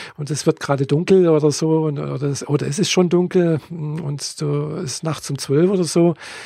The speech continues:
äh, ja, dann hast du da irgendwo keine so große Lust mehr, dich da irgendwo durch die <laughs> Gegend, und, äh, da bist du auch echt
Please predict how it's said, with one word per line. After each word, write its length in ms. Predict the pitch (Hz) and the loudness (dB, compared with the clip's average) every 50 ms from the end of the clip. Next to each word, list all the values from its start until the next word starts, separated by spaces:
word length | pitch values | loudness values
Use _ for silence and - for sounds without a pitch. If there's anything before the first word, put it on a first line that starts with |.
| - - - - - - - _ _ | -16 -16 -16 -16 -18 -20 -20 _ _
äh, 320 | 156 147 151 156 151 156 | -4 -2 0 2 2 2
ja, 420 | 156 127 - - - - 143 135 123 - - | 2 0 -2 -4 -4 -4 -2 -2 -2 -4 -6
dann 200 | - 156 143 117 | -6 -6 -4 -4
hast 180 | 135 147 - - | -4 -4 -4 -4
du 60 | 151 | -4
da 160 | 156 151 147 | -2 -2 -2
irgendwo 240 | 151 151 151 147 139 | -2 -2 -2 -4 -6
keine 360 | - - - 156 160 175 165 | -6 -4 0 2 4 4 4
so 100 | 147 160 | 2 0
große 320 | - - - 156 151 143 151 | -2 0 0 0 2 2 2
Lust 320 | 131 165 165 - - - | 2 2 2 2 -2 -2
mehr, 120 | 156 147 | -2 -2
dich 180 | 127 156 135 - | 0 -2 -4 -2
da 200 | - 156 147 147 | 0 0 2 2
irgendwo 240 | 151 156 151 156 156 | 0 0 0 -2 -2
durch 220 | 139 - 143 - | 0 0 0 0
die 80 | - 147 | -2 -4
<laughs> 0 | |
Gegend, 480 | - - - 185 - - 180 151 - | -4 0 0 0 2 2 0 0 2
und, 180 | 160 147 139 - | 0 -2 0 0
äh, 260 | 151 143 143 143 143 | 2 2 2 0 0
da 60 | 139 | -2
bist 220 | 143 135 147 - 160 | -2 -2 -2 -2 0
du 20 | |
auch 160 | 151 143 131 | -2 0 0
echt 380 | 151 160 - - - - - - | -2 -2 -4 -6 -10 -12 -14 -16